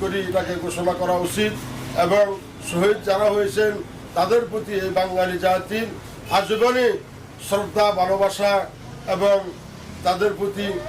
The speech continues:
প্রত্যেকের শ্রদ্ধা, ভালোবাসা থাকবে ইনশাআল্লাহ।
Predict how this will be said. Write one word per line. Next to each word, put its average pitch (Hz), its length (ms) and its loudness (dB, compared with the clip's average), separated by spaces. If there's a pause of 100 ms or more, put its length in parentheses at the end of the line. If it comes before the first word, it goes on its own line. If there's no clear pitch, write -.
(240)
প্রত্যেকের 214 600 2 (400)
শ্রদ্ধা, 185 360 0
ভালোবাসা 180 360 0 (100)
থাকবে 143 280 -2 (500)
ইনশাআল্লাহ। 147 420 0